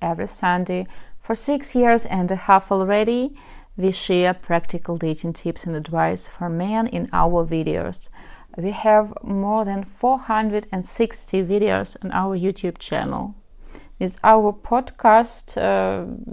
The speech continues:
you're welcome to li-, listen to previous episodes, and of course, your feedback is almost welcomed. Please share with us topics that you want us to cover.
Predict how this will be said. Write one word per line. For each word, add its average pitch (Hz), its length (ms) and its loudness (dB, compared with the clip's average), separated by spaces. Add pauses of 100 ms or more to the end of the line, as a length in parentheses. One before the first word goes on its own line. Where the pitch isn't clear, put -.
you're 180 220 2
welcome 185 500 4
to - 140 -8
li-, 170 240 -2 (160)
listen 180 520 -2
to 170 160 -2
previous 277 580 0
episodes, 220 720 0 (460)
and 185 320 0
of - 240 -10
course, 214 560 4
your 175 160 0
feedback 220 760 4 (120)
is 165 240 -6 (120)
almost 185 640 0
welcomed. 170 640 -4 (460)
Please 208 360 0
share 180 320 2
with 170 200 0
us 160 240 0
topics 185 560 -4
that - 200 -10
you 165 80 -8
want 165 320 -6
us 170 180 -6
to - 160 -18
cover. - 520 -4